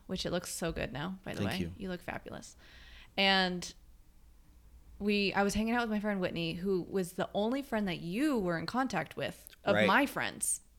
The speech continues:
Speaker 1: She was the only
Speaker 2: Mutual
Speaker 1: one.
Speaker 2: friend, right.
Speaker 1: Yeah, mutual friend. And
Speaker 2: She was my friend first, so.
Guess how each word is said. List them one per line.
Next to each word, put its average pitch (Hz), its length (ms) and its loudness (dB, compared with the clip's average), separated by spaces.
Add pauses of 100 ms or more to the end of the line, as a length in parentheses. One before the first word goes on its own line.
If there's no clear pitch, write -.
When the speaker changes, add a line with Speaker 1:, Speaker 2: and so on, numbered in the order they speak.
(100)
Speaker 1:
She - 140 -4
was 220 60 0
the 226 220 -2
only 226 200 6
Speaker 2:
Mutual 202 200 4
Speaker 1:
one. 143 100 2
Speaker 2:
friend, 90 300 -2
right. - 100 -2
Speaker 1:
Yeah, 196 100 6
mutual 190 260 0
friend. - 240 -6 (840)
And 196 420 4
Speaker 2:
She 131 60 -4
was 107 80 -4
my 82 100 -4
friend - 180 -10
first, - 240 -8
so. - 120 -8